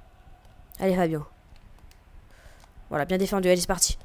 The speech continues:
On est parti en contre-attaque. Roberto Carlos. Je suis le commentateur aussi.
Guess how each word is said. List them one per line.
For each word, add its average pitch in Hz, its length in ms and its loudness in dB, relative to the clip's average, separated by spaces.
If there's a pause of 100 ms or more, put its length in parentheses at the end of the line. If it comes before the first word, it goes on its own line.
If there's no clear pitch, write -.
(300)
On 196 60 -2
est 202 60 0
parti 196 200 2
en 190 80 0
contre-attaque. 208 720 2
Roberto 185 380 0
Carlos. 165 260 0
Je - 1600 -14
suis 214 120 2
le 208 60 2
commentateur 202 520 4
aussi. 160 220 -2